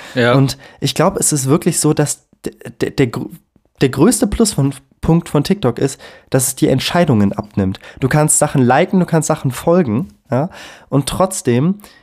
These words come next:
Speaker 2: spült dir TikTok das einfach immer wieder kontinuierlich in die Timeline, während du bei YouTube natürlich ganz bewusst abonnieren musst, weißt du, da musst du so sagen, so, „Boah, von dir will ich jetzt irgendwie in meiner,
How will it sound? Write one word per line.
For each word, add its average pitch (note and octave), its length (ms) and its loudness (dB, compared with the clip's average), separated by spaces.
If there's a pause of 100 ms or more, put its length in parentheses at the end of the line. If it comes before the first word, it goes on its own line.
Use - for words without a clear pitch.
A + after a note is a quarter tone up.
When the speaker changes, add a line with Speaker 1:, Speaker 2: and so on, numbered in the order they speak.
(300)
Speaker 2:
spült F#3 460 0
dir D#3 160 2
TikTok E3+ 380 0
das D#3 160 2
einfach D3 300 0
immer D3+ 320 2
wieder C#3+ 160 2
kontinuierlich C#3+ 800 2
in C3+ 60 -2
die B2+ 100 0
Timeline, A#2+ 580 0 (300)
während C3 260 0
du C3+ 80 2
bei C#3 120 2
YouTube E3+ 540 2
natürlich C3+ 420 0
ganz D3 420 0 (460)
bewusst C3+ 600 2
abonnieren B2 600 4
musst, E3 500 0
weißt B2+ 200 0
du, C#3 40 -6
da B2 100 0
musst A2+ 240 -4
du A#2+ 60 0
so G#2+ 140 -4
sagen, A2+ 280 2
so, G#2 100 -4
„Boah, A#2 400 2
von A2 260 -4
dir A2 440 0
will B2+ 160 2
ich C3+ 200 0
jetzt A2+ 340 -2
irgendwie A2+ 460 -2 (280)
in A2+ 140 -2
meiner, A2 480 2